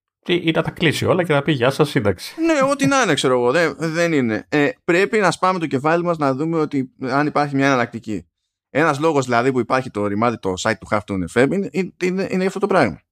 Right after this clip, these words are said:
Speaker 2: Ένας λόγος που μπαίνω στη διαδικασία και έχω δικό μου σερβερ για την περίσταση, είναι, είναι για αυτό το πράγμα. Διότι άμα αύριο κλατάρουν όλα αυτά, αυτός που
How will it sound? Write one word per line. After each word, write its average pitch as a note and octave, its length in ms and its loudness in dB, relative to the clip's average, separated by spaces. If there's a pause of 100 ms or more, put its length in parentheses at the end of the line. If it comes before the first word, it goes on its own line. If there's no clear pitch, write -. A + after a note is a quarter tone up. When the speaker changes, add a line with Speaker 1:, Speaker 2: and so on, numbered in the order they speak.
(180)
Speaker 2:
Ένας D3+ 200 0
λόγος F3+ 260 0
που D3 320 2
μπαίνω D#3+ 240 0
στη D#3+ 100 0
διαδικασία C#3+ 360 2
και C3 80 -6
έχω D3 140 2
δικό C#3 200 2
μου C#3+ 80 2
σερβερ C3 240 0
για A#2 100 2
την A2+ 80 -2
περίσταση, D3 640 -2
είναι, F3 380 -4
είναι F3 180 -4
για F#3+ 80 2
αυτό F#3 120 -2
το G#3+ 80 -4
πράγμα. F#3+ 360 -2 (280)
Διότι C3 240 -2
άμα F#3 240 2
αύριο F#3 220 2
κλατάρουν D3 500 2
όλα C3 240 2
αυτά, G#2+ 380 0 (420)
αυτός E3+ 320 -4
που F#3 60 -6